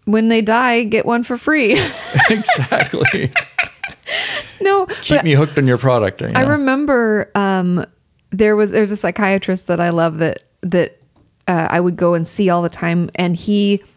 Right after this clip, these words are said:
Speaker 1: his office manager was really good at keeping, it's Doctor Serrani.
Speaker 2: Okay.
Speaker 1: One of his office managers was really good at keeping orchids alive.
Speaker 2: Oh.
Speaker 1: And they had, like, a ton of them.
Speaker 2: Is it just humidity?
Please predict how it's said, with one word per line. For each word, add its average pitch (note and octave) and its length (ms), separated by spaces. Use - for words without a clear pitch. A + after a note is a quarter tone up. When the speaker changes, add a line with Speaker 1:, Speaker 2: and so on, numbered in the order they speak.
Speaker 1:
his G#3 220
office G3+ 340
manager F3 340
was E3 140
really F#3 420
good E3+ 240
at - 120
keeping, F3 560
it's F3 160
Doctor E3+ 260
Serrani. E3 540
Speaker 2:
Okay. - 180
Speaker 1:
One F#3+ 140
of F3 60
his E3+ 100
office E3+ 220
managers E3+ 400
was E3+ 140
really F#3 260
good E3 140
at F3 80
keeping - 280
orchids - 360
alive. G2 440
Speaker 2:
Oh. F3+ 260
Speaker 1:
And E3 100
they E3 60
had, D#3 120
like, C#3+ 220
a E3 80
ton - 320
of B2+ 140
them. - 180
Speaker 2:
Is B2 180
it D3 100
just F3+ 280
humidity? D#3 640